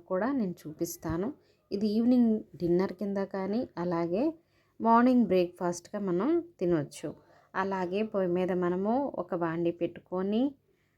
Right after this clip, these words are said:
అలాగే దానిలో కొంచెం మనం జీలకర్ర, ఉల్లిపాయలు, అలాగే పచ్చి బఠానీ, చిన్న అల్లం ముక్కలు వేసుకోవచ్చు తరిగి. అది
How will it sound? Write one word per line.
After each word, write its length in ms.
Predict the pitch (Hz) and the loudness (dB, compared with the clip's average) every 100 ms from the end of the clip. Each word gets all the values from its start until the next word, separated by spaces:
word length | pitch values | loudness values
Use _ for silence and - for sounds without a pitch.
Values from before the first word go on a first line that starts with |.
| _ | _
అలాగే 340 | - 196 196 190 | 0 2 2 2
దానిలో 420 | 185 180 175 190 | 2 2 2 2
కొంచెం 380 | 196 190 175 208 185 | 0 -2 -2 -2 0
మనం 180 | 175 175 | 2 2
జీలకర్ర, 540 | 180 170 170 180 180 214 254 | 2 2 0 0 2 2 2
ఉల్లిపాయలు, 800 | 190 175 170 175 170 165 185 240 302 - _ _ _ 175 | 2 2 0 -2 -8 -4 0 0 -2 -6 _ _ _ -6
అలాగే 340 | 185 175 170 | -4 0 -2
పచ్చి 360 | 175 175 175 196 | 0 -4 -4 -6
బఠానీ, 580 | 196 185 175 160 170 226 285 - _ - | -4 -2 -2 -2 -2 0 -2 -6 _ -8
చిన్న 360 | 233 247 269 285 | -2 -2 0 0
అల్లం 340 | 190 175 196 190 | 0 0 0 -2
ముక్కలు 340 | 175 - 175 | -4 -4 4
వేసుకోవచ్చు 680 | 175 175 - - 165 156 202 | 4 4 -2 -4 -4 -2 -4
తరిగి. 480 | 175 170 165 165 208 302 - _ _ _ - | -2 0 0 0 -2 -2 -6 _ _ _ -8
అది 260 | 165 175 | -6 -4